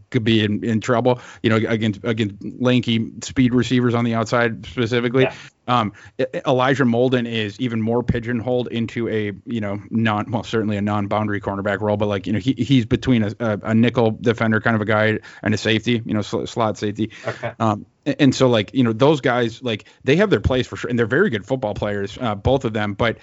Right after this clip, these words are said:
Speaker 1: for me, uh, because of those, uh, limitations, you know, that sort of cap that ceiling, like, th-, they will not be number one N F L cornerback. They will not. Um, because of that, you know, I, I, I dropped them down,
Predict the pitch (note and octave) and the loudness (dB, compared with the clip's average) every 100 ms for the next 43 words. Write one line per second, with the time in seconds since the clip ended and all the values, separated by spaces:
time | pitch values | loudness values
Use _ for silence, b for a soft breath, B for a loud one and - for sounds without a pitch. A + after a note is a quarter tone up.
0 | B _ - A2+ C3 D#3+ B2+ - B2+ G#2+ | B _ -2 2 4 4 4 2 -4 -4
1 | A2 C#3 C3 A2+ A#2 A2+ G#2 - G#2 - | -2 0 2 0 0 0 -2 -6 -8 -4
2 | B2+ A#2 A#2+ B2 C3+ C3+ A2+ A2+ G2 A#2 | 0 0 0 -2 2 0 0 -2 -2 -4
3 | G#2 - A2 G#2+ A#2+ A2+ A#2 A#2 A#2 G#2 | -4 -6 -6 0 -2 0 -2 -2 -2 -2
4 | F#2+ - A#2 A2+ G#2+ B2+ A#2+ B2+ B2 D3 | -6 -8 -8 -8 -10 -6 0 2 4 6
5 | C#3 A2+ G2+ A2+ G#2+ G2+ G2 A#2 A2+ G#2+ | 6 2 -2 -2 -4 -4 -2 -2 0 0
6 | G#2+ G#2+ A2 G#2+ A2 G2 - C#3 C3 F#2+ | 0 0 -2 -2 -2 -2 0 2 2 0
7 | A2+ G#2 G2+ B2+ B2+ C#3+ - - B B | -4 -6 -2 2 2 2 -2 -8 B B
8 | B - A#2 G2+ G2 C#3 A#2 D3+ C3 A2 | B -2 0 0 -4 -6 -2 0 0 0
9 | G#2+ G#2 A2 G2+ G2+ F#2+ B B - A2+ | -2 -2 -4 -4 -4 -8 B B -6 -4
10 | - A2+ A2 G2+ A2+ G2+ G2+ G2 G2 | -2 -2 -2 -2 -4 -2 -2 -4 -6